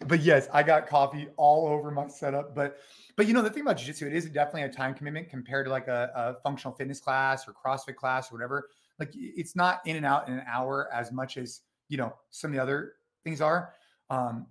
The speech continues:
but there's so much to unpack. Like, I know we talk about jiu-jitsu all the time on this show, and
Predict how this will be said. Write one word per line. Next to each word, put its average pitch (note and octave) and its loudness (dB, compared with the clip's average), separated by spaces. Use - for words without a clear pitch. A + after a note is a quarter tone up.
but E3 -4
there's E3 0
so G3 2
much E3 0
to C3+ -4
unpack. B2+ -2
Like, C3 -8
I G3+ 4
know A3+ 2
we A3 0
talk B3 -2
about G3+ 0
jiu-jitsu D3+ -8
all C#3+ 4
the C3+ -6
time C#3 -4
on D3+ -6
this D#3 -8
show, E3 -4
and C#3 -2